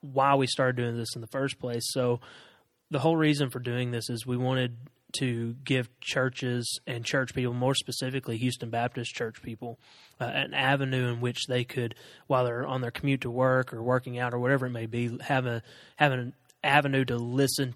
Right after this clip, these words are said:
to, um, biblical insights and, and, and biblical teaching, um, that they,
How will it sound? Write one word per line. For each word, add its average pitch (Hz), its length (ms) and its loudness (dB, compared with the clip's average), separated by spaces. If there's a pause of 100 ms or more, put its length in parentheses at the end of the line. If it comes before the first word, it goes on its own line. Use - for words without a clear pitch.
(100)
to, 120 500 -2
um, 135 420 -8 (560)
biblical 139 400 0
insights 127 600 -4
and, 120 320 -8
and, 120 420 -4
and 120 240 -6
biblical 135 400 2
teaching, 127 560 -4 (540)
um, 113 560 -6 (280)
that 127 260 -2
they, 131 280 -2